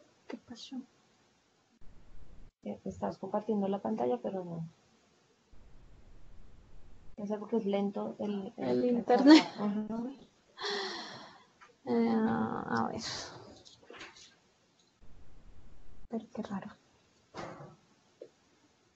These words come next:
Speaker 1: No siguió pasando como si nada. Oh,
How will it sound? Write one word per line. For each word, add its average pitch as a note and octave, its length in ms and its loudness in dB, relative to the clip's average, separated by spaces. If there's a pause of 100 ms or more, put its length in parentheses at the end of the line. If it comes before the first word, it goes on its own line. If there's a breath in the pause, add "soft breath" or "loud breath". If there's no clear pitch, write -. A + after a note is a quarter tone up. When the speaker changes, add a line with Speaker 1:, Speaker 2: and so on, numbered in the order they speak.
(140)
Speaker 1:
No A#3 300 2
siguió A3+ 400 -2
pasando A3+ 580 0
como A#3+ 300 -4
si A#3 220 -4
nada. A2 420 0 (3500)
Oh, B3 140 -4